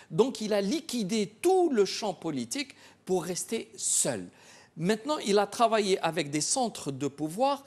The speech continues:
antagonistes. Si lui devait se retirer, on aurait une scène remplie de centres de pouvoir antagonistes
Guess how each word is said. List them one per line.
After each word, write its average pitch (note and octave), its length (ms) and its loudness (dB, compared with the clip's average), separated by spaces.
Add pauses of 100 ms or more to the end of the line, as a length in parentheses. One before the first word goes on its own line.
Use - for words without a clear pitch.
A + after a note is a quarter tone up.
(380)
antagonistes. G3 1120 0 (680)
Si - 500 4 (140)
lui G3 480 2
devait D3+ 320 2
se D#3 120 -2
retirer, G3+ 720 -2
on A#3 220 -2
aurait G3+ 380 0 (100)
une F3+ 160 -6
scène E3+ 320 -8
remplie G#3+ 500 -4
de D#3+ 160 -4
centres F#3 400 -8
de D3+ 120 -4
pouvoir F3 340 -8
antagonistes D3+ 640 -6